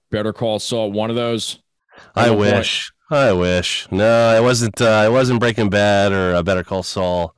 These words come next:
Speaker 1: Okay.
Speaker 2: How was it that I had on A M C?
Speaker 1: I saw on your website you had some sort of commercial, uh, bit
Speaker 2: Oh,
Speaker 1: for
Speaker 2: yeah, yeah, yeah. I did do a promo for, yeah,
Speaker 1: Yeah,
Speaker 2: yeah.
Speaker 1: promo, yeah.
Speaker 2: I, <sighs> I lose track. I, yeah.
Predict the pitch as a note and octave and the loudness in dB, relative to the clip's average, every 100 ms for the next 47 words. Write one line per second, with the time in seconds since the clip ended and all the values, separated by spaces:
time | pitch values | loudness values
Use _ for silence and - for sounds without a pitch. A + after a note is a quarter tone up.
0 | - A2 - G2 F2+ _ _ _ - B3+ | -10 -8 -6 -6 -8 _ _ _ -14 -12
1 | A3 G#3 A#2+ E2 D#2+ D#2+ C#2+ D2 D2 C#2+ | -10 -10 -12 -12 -12 -12 -14 -14 -16 -18
2 | C#2 - D2 C2+ - _ _ _ _ - | -18 -16 -16 -16 -20 _ _ _ _ -20
3 | _ D3+ F3+ - A3 G3+ F3 D3+ D3+ C#3+ | _ -6 -4 -2 -2 0 0 0 0 -2
4 | - C3+ A#2+ B2 C3 C3+ B2+ G2 C#3 B2 | -4 -4 -2 -4 -4 -4 -6 -6 -4 -4
5 | - B2+ A#2 G#2 F2+ - - A#2+ F3 - | -2 -2 -2 -4 -8 -12 -6 -4 -4 -2
6 | A#2+ F#2 F2 C#2 _ _ _ G2+ G2 F#2 | -4 -4 -6 -10 _ _ _ -6 -4 -4
7 | E2 D2 C#2+ - _ - C3+ C#3 - A3+ | -4 -6 -10 -14 _ -6 -6 -4 -4 0
8 | A#3+ G#3 B3+ B3 A#3 A#3 A3 F#3+ A3+ A#3 | 0 2 2 2 2 2 2 2 0 0
9 | G#3 D3 E3 C#3 A2+ A#2 D3+ G3+ F#3+ C3 | 0 2 2 2 2 0 0 2 2 2
10 | D3+ G#3 - F#2 D#3 E3+ D3 G2 G2+ D3 | 2 2 0 -2 -4 -4 -4 -4 -2 -2
11 | C3+ F#2 F2+ E3 D#3 - - - - - | -4 -6 -6 -2 -2 -4 -14 -16 -12 -4
12 | A#2+ G#2+ F#2+ - F2 D2 D2 - - _ | -2 0 -2 -4 -4 -6 -8 -14 -20 _
13 | - D#2+ D#2+ D#2 D2+ | -12 -10 -8 -8 -10